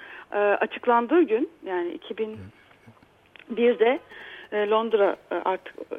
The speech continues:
Speaker 1: iki bin on ikiyi yapacak dendiği günün ertesi günü sanırım bir terör olayının ol-, olması. Bu, e, hani bu terör saldırısı, e, yüzünden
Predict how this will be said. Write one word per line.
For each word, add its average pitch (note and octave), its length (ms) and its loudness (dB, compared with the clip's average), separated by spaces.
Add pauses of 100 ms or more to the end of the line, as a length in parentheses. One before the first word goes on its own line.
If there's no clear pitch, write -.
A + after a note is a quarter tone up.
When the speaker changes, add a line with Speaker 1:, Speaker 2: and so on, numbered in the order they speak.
(200)
Speaker 1:
iki G#3 200 -4
bin F#3+ 60 -6
on G3 60 -4
ikiyi F#3+ 260 -6
yapacak F#3 440 -4
dendiği A#3 500 4
günün D#4+ 800 0
ertesi B3 400 0
günü A#3+ 240 -2
sanırım D4 320 2
bir C4+ 100 2
terör A#3+ 420 4
olayının F3+ 380 -4 (100)
ol-, E3+ 160 -10
olması. E3+ 460 -6 (880)
Bu, B3 260 2 (360)
e, G3 300 0
hani G#3 260 -4
bu A#3+ 160 -4
terör B3 300 4
saldırısı, A#3+ 720 0 (100)
e, A3 80 -2
yüzünden A3 760 0